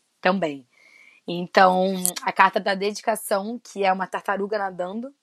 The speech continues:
ó que bonitinho, é uma carta de água, né, do elemento água, e ela diz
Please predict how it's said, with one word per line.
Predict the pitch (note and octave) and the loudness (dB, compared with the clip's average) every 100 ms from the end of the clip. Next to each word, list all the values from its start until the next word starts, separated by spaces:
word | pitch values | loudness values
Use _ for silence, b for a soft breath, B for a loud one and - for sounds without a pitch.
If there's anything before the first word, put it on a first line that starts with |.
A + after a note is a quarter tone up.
| _ | _
ó | G3 | -10
que | - | -8
bonitinho, | F3+ F3+ - - G3+ E3 D3+ _ _ | -8 -8 -4 -2 -2 -2 -10 _ _
é | F#3 | 0
uma | F3 | 2
carta | E3+ F3+ E3+ | 6 4 2
de | F3 F3+ A3+ | -8 2 6
água, | F#3+ G#3+ B3 G3+ | 8 6 2 -8
né, | F#3+ | -10
do | F3 | -12
elemento | E3+ E3+ E3+ A3+ | -14 -16 -16 -6
água, | G3 F3 F3+ b b b b b | -4 -4 -8 b b b b b
e | A3 | 4
ela | A3 A#3 | 6 6
diz | F#3+ E3+ D#3+ - | 2 -12 -14 -18